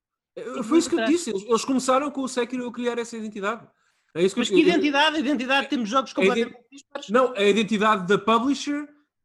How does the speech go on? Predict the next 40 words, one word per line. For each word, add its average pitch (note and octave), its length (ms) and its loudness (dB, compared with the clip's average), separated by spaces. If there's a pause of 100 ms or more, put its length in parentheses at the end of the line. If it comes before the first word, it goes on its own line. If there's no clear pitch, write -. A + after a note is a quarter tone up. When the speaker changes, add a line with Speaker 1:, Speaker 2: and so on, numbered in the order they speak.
(120)
Speaker 1:
que G#3+ 400 2 (280)
abra-, G#3 500 0
que - 160 -16
se - 120 -8
calhar A3+ 340 2
começa G#3+ 320 -4
a G3 60 0
abraçar F3+ 580 -2
projetos, G3 560 -2 (540)
ah, F3+ 280 4
e G#3+ 140 4
jogos F#3+ 380 0
diferentes B3 480 -4
daquilo G#3+ 240 -4
que G#3+ 60 -16
tem G3 120 -2
feito F#3 260 -4
até, D#3+ 460 -4
dos B2 260 -14
jogos D3+ 220 -2
que - 40 -14
tem D#3 120 -4
no, C#3 200 -10 (280)
até F#3 260 -2
agora, G#3 400 0 (360)
e G3+ 80 -4
que - 60 -10
está B3 180 0
disponível A#3+ 580 -2
a A#3+ 60 -6
ter B3 180 -2
essa B3+ 200 -2
imagem A#3 440 -2
de, G3+ 140 -14
junto G#3 240 -10
dos G#3 140 -12
consumidores G#3+ 420 -10
e G3+ 60 -10
dos G3+ 100 -14
jogadores. G3 360 -6